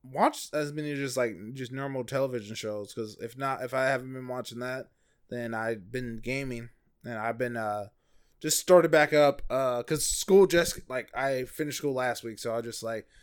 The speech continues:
finally kinda accepting that I have time, so I s-, got back on my Switch, and I started playing, uh, a little quick old R P G called Star Ocean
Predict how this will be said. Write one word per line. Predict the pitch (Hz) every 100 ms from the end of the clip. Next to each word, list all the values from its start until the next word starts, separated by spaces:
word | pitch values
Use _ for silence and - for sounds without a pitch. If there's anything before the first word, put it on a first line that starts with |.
| _ _
finally | - 143 139 135 127
kinda | 127 127
accepting | 117 - 131 131
that | 127 120
I |
have | 113
time, | - 127 127 127 123
so | - 113 107 104 98
I | - 113 104 101
s-, | - - _ 147
got | 139 139
back | 135 127
on | 135
my | 120
Switch, | - 131 127 - - _ - -
and | 113
I | 113 107 -
started | - 135 127
playing, | 135 131 127 123 120
uh, | 107 107 85 80 104 - _ _
a | 117
little | 131 139 135
quick | 127 147 131 -
old | 139 139
R | 139
P | 139
G | 135 139 139
called | 131 123
Star | - 127
Ocean | 127 131 - 127 123